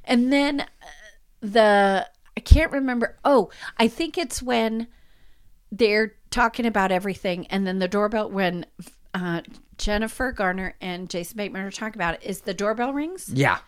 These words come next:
Speaker 2: 'cause they're arguing or whatever, and they're
Speaker 1: Yeah,
Speaker 2: like
Speaker 1: well, he's just basically like, "I'm done. I got a place. I'm done."
Speaker 2: Yeah.
Speaker 1: And then there's a yellow piece of paper, and Jennifer Garner goes, "It's for me."
Speaker 2: Yeah.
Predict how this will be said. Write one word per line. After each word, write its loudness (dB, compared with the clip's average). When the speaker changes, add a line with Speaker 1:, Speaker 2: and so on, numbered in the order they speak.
Speaker 2:
'cause 0
they're 6
arguing 0
or -2
whatever, -2
and -4
they're 0
Speaker 1:
Yeah, 2
Speaker 2:
like 0
Speaker 1:
well, 4
he's -2
just -8
basically 0
like, -2
"I'm -2
done. 2
I -4
got -2
a -6
place. -2
I'm -2
done." -4
Speaker 2:
Yeah. 2
Speaker 1:
And 4
then 0
there's 2
a 0
yellow 2
piece -4
of -6
paper, -4
and -4
Jennifer -4
Garner 0
goes, -4
"It's 0
for -2
me." -4
Speaker 2:
Yeah. 0